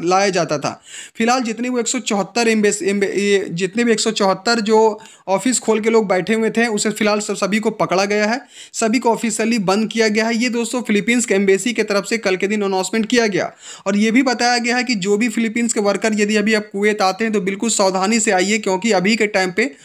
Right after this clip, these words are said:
फ्रॉड का काम काफ़ी ज़्यादा किया जा रहा है। आपसे पैसे लेकर आपको कुवैत में लाकर वहाँ पे इलीगल तरीके से काम करवाया जाता है। तो ये सब बातों का ध्यान आपको सभी को ध्यान देने के लिए एम्बेसी की तरफ से कहा गया।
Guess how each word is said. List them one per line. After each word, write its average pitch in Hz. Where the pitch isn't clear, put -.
फ्रॉड 233
का 262
काम 254
काफ़ी 226
ज़्यादा 208
किया 214
जा 208
रहा 214
है। 214
आपसे 202
पैसे 202
लेकर 214
आपको 202
कुवैत 208
में 220
लाकर 190
वहाँ 196
पे 208
इलीगल 196
तरीके 202
से 208
काम 190
करवाया 175
जाता 165
है। 127
तो 220
ये 226
सब 240
बातों 233
का 233
ध्यान 202
आपको 196
सभी 202
को 220
ध्यान 185
देने 190
के 196
लिए 208
एम्बेसी 190
की 196
तरफ 175
से 262
कहा 160
गया। 151